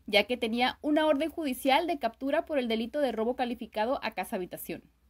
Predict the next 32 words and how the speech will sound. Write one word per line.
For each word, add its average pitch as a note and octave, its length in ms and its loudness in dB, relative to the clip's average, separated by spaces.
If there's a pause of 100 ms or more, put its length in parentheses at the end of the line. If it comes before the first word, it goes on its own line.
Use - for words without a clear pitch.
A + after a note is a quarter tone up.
(360)
Tras C#4 180 2
la C4 140 2
correcta A#3+ 300 -2
integración C4+ 500 2
de E4 60 4
la D#4 100 0
carpeta A3+ 380 -4
de A3+ 60 -2
investigación A3 680 -4
por D#4+ 100 -4
el C#4 60 -2
Ministerio G#3+ 440 -4
Público C4 460 -6 (340)
en A3 140 -2
cada C4 300 6
uno D4+ 160 6
de D4 60 4
los B3 140 0
asuntos, C4 500 -4 (260)
el A#3 160 -2
juez C#4 320 4
otorgó B3 320 0
las C4 200 2
órdenes C4+ 340 2
de A#3+ 60 2
aprehensión A#3 560 0
en C4 120 -4
contra A#3 320 -2
de C4 80 0
los G#3 100 -4
tres G3 220 -8
imputados. F3 580 -4